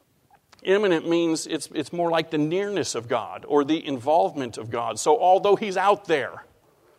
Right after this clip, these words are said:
he's also here. He is involved in what he is doing.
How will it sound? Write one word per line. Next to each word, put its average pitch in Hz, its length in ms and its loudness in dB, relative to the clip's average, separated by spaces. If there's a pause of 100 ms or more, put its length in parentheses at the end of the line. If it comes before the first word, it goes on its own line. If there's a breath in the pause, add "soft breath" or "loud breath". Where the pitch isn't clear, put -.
(420 soft breath)
he's 160 180 0
also 151 380 2
here. 135 420 -4 (1500 soft breath)
He 180 200 2
is 160 240 4 (180)
involved 156 600 2
in 143 140 -2
what 139 160 -2
he 156 100 -4
is 120 180 -6
doing. 113 420 -10